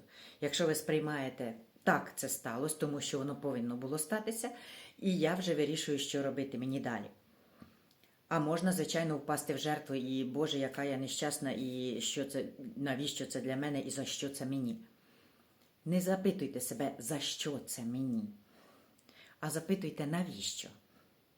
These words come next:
Що мені показує ця життєва ситуація, і як я її можу вирішити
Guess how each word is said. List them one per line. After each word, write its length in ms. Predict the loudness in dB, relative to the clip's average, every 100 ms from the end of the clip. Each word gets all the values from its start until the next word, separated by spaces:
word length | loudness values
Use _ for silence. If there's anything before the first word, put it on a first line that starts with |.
| _ _ _ _ _ _ -20 -20 _ -10
Що 340 | -4 4 6 6
мені 240 | 4 0
показує 540 | -2 -2 0 0 0
ця 220 | 0 0 0
життєва 420 | -2 -2 -2 0
ситуація, 760 | -4 -4 0 0 0 -2 -6 -8 -20 _ -20 -10 -2
і 60 |
як 300 | 2 2 2
я 60 | 0
її 120 | 0
можу 260 | 0 0 0
вирішити 560 | 2 2 -2 -6 -8